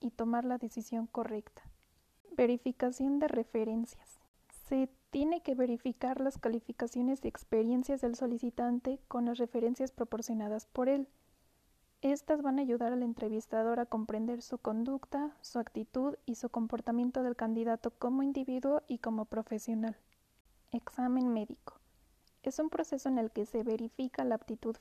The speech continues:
física y mental de los solicitantes, y así se podrá saber si los candidatos serán capaces de realizar un trabajo o no.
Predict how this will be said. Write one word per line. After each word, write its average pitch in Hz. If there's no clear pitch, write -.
física 262
y 233
mental 226
de 226
los 226
solicitantes, 262
y 262
así 254
se -
podrá 240
saber 262
si 254
los 226
candidatos 226
serán 247
capaces 277
de 254
realizar 247
un 269
trabajo 277
o 233
no. 208